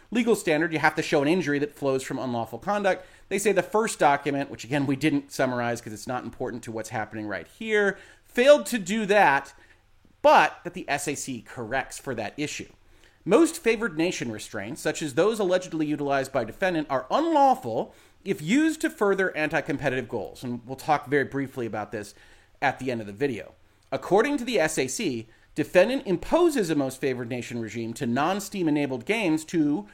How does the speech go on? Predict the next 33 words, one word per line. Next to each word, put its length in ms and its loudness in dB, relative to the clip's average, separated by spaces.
quote 240 4
unquote, 540 -2
"prevent 560 0
price 320 0
competition 640 -4
from 200 -4
rival 300 0
storefronts, 800 -6
resulting 480 4
in 80 0
higher 240 2
prices 420 -2
for 160 -6
those 200 -4
games 400 -4
and 180 -2
less 180 0
competition 680 -6
in 120 -4
the 80 -4
broader 400 -2
P 240 -10
C 180 -8
game 300 -10
distribution 500 -10
market." 280 -2
You 80 -14
can 120 -4
see 140 -4
what 160 -4
they're 100 2
thinking 340 -2
there, 240 -10